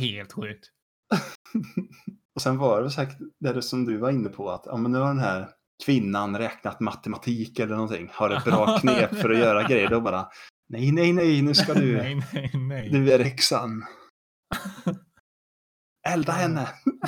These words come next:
Speaker 1: Ah, hon, hon, hon kan, hon kan algebra. Släng henne på bålet.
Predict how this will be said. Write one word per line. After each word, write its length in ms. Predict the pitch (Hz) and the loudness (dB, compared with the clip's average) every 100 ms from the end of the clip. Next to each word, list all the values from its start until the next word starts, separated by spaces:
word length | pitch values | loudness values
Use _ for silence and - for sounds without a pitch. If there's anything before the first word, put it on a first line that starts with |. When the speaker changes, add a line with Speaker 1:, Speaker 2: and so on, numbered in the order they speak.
| - 156 143 - - - - - - | -6 -6 -8 -10 -20 -20 -18 -18 -6
Speaker 1:
Ah, 260 | 196 220 185 - - | -2 0 -2 -6 -12
hon, 120 | - - - | -10 -4 -6
hon, 160 | 185 185 - 440 - | -6 -10 4 4 4
hon 100 | 254 | -4
kan, 360 | - - 254 - - - - - | -2 -2 -2 -8 -16 -16 -16 -2
hon 140 | 165 | -2
kan 240 | - 190 | 2 0
algebra. 600 | 180 226 240 214 190 147 - 247 226 - | 2 0 0 0 2 0 -2 -14 -18 -14
Släng 360 | - 220 285 | -8 -4 -2
henne 140 | 277 285 | 0 0
på 80 | 254 | 0
bålet. 580 | 269 269 190 - - | 0 2 2 2 0